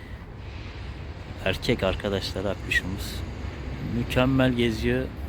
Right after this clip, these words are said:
Mükemmel atımları var. Tek kusurumuz işte aşağı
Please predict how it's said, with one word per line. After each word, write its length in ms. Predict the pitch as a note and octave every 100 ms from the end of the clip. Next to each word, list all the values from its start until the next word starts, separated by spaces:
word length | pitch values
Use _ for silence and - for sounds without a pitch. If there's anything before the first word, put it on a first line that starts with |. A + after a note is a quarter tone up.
| -
Mükemmel 440 | G2+ A#2+ B2 C#3 C3
atımları 600 | C3 - C3+ C3 C3 C3
var. 160 | C3+ C3 - - - - - - - - - -
Tek 200 | F3 -
kusurumuz 800 | D#3+ - E3 E3 F3+ F#3 - - - -
işte 260 | - - D3+
aşağı 520 | D3 D3 - E3 E3+